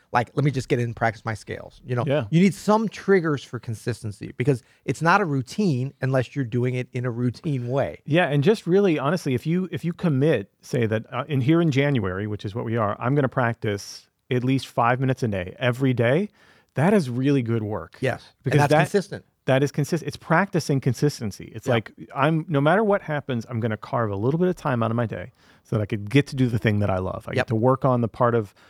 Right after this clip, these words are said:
Speaker 2: of my, my existence that I love the most, which is experiencing and expressing music through this instrument. And that brings us to number six.
Speaker 1: And can I just throw in one thing that I found helpful? This may not be for everybody, but I'll throw it out there in case it's helpful for some people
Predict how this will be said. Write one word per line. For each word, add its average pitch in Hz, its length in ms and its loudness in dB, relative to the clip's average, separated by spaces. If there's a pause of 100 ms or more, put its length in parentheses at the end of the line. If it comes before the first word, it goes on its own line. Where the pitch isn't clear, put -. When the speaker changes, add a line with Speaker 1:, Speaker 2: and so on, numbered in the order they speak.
(180)
Speaker 2:
of 113 200 -2
my, 110 520 0
my 107 340 0
existence 110 640 -2
that 107 100 -4
I 104 60 2
love 113 420 0 (260)
the 139 60 4
most, 139 320 4
which 120 200 -2
is 107 260 -4 (140)
experiencing 117 580 -2
and 101 100 -2
expressing 101 520 -4
music 98 420 -8 (300)
through 110 100 -6
this 95 180 -10
instrument. 92 400 -14 (460)
And 123 180 2
that 139 140 4
brings 147 160 2
us 127 140 -2
to 131 100 -2
number 113 300 0
six. 156 420 0
Speaker 1:
And 160 80 4
can 202 80 6
I 196 60 4
just 185 180 -6
throw 202 160 2
in 147 140 0
one 156 180 2
thing 165 240 -2
that 151 100 2
I 135 60 4
found 131 320 -2
helpful? 139 300 -4
This 127 180 -10
may 160 180 0
not 196 160 -2
be 147 120 -6
for 135 180 -4
everybody, 120 380 0
but 113 100 -2
I'll 113 100 2
throw 135 200 0
it 127 40 4
out 123 140 2
there 117 140 0
in 101 40 -8
case 120 220 -8
it's 110 100 -18
helpful 110 300 -4
for - 160 -18
some 170 300 0
people 107 360 -4